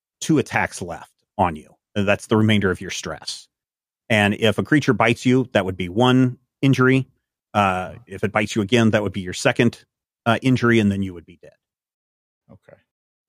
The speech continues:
Speaker 1: Um, so that's where you're s-, that's where you're sitting right now.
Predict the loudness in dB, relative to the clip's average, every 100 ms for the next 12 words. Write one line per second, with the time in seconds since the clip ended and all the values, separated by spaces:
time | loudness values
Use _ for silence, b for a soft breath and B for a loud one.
0 | _ 0 2 4 4 4 2 2 2 2
1 | 2 0 2 2 2 0 -14 _ -2 2
2 | 2 2 2 0 -2 -8 -14 -20